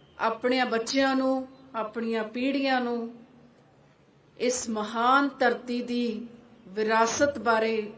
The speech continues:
ਸਦਾ ਹੀ ਜਾਣੂ ਕਰਾਉਣ ਲਈ ਤਤਪਰ ਰਹਿੰਦੇ ਹਾਂ। ਨੌਵੇਂ ਪਾਤਸ਼ਾਹ ਸ਼੍ਰੀ ਗੁਰੂ ਤੇਗ ਬਹਾਦਰ ਜੀ ਦੇ ਸਾਢੇ ਤਿੰਨ ਸੌਵੇਂ ਸ਼ਹੀਦੀ ਦਿਹਾੜੇ ਨੂੰ ਸਮਰਪਿਤ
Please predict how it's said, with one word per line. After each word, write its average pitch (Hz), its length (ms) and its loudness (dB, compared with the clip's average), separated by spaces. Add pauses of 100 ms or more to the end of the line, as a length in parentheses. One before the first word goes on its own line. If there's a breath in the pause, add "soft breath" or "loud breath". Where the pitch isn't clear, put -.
(160)
ਸਦਾ 262 340 2
ਹੀ 285 100 6
ਜਾਣੂ 226 360 0
ਕਰਾਉਣ 214 400 -2
ਲਈ 208 100 2
ਤਤਪਰ 202 440 -4
ਰਹਿੰਦੇ 190 380 -4
ਹਾਂ। 175 100 -6 (2500)
ਨੌਵੇਂ 277 360 6
ਪਾਤਸ਼ਾਹ 294 600 2
ਸ਼੍ਰੀ 285 320 0
ਗੁਰੂ 269 160 -2
ਤੇਗ 269 360 0
ਬਹਾਦਰ 247 500 2
ਜੀ 254 160 -2
ਦੇ 240 480 4 (720)
ਸਾਢੇ 269 520 0
ਤਿੰਨ 269 240 -2
ਸੌਵੇਂ 247 440 -2
ਸ਼ਹੀਦੀ 240 560 -6
ਦਿਹਾੜੇ 220 480 0
ਨੂੰ 233 140 0
ਸਮਰਪਿਤ 220 680 -4